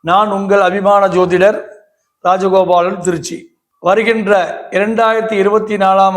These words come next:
ஆண்டு ஆங்கில புத்தாண்டு அனைத்து ராசிக்காரர்களுக்கும் புதிய ஆங்கில வருடம் எப்படி அமையப் போகிறது என்பதை பற்றி சற்று பார்ப்போம்.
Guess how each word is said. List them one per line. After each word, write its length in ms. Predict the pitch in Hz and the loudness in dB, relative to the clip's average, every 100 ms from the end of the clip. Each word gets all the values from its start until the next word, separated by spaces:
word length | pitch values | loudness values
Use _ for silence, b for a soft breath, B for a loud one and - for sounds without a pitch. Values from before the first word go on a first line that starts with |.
| 180 | -2
ஆண்டு 380 | 175 202 - - _ _ _ _ | 0 -2 -2 -8 _ _ _ _
ஆங்கில 460 | 175 202 220 226 | 0 0 0 0
புத்தாண்டு 760 | 208 196 - 196 190 170 120 - _ _ _ - | 0 -4 -2 0 0 -4 -4 -14 _ _ _ -6
அனைத்து 480 | 175 214 233 233 | -2 -2 -2 0
ராசிக்காரர்களுக்கும் 1120 | 208 208 220 220 190 202 196 202 196 220 175 170 B B B - | 2 2 0 -2 2 2 0 -2 -2 -2 -4 -8 B B B -6
புதிய 300 | 196 233 208 | -2 0 2
ஆங்கில 380 | 202 220 226 | 0 0 0
வருடம் 520 | 208 202 208 180 - - | 2 2 0 -2 -6 -8
எப்படி 300 | 180 226 208 | -4 0 0
அமையப் 440 | 185 214 220 220 | 2 2 2 2
போகிறது 680 | 202 190 190 190 185 - - | 0 0 -2 -4 -6 -16 -16
என்பதை 340 | 185 190 185 | -8 -4 -2
பற்றி 260 | 180 185 - | -2 -4 -4
சற்று 320 | 185 165 175 | -4 -4 -4
பார்ப்போம். 500 | 170 156 - - | -2 -2 -4 -20